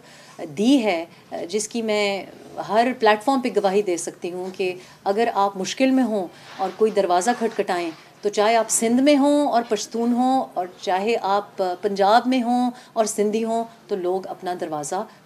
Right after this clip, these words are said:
खोलते हैं। मैं ज़ाती तौर पे इस बात की गवाह हूँ कि जब बहुत मुश्किल हालात भी थे,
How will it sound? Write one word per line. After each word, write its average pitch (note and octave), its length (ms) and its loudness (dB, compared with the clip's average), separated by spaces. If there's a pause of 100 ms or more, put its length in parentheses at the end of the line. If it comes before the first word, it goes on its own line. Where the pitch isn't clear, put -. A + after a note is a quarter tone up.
खोलते F#3 360 -2
हैं। D#3 240 -10 (420)
मैं C4 300 0
ज़ाती A3+ 420 4
तौर A3 260 2
पे E3+ 280 -6 (160)
इस F#3+ 200 -6
बात F3 220 -2
की G3+ 80 -8
गवाह F3+ 260 -4
हूँ G3 200 -4
कि G#3+ 120 -2
जब G#3 260 -2
बहुत G#3 260 -4
मुश्किल G#3 300 -2
हालात F3+ 320 -2
भी G#3 260 -8
थे, D#3+ 160 -8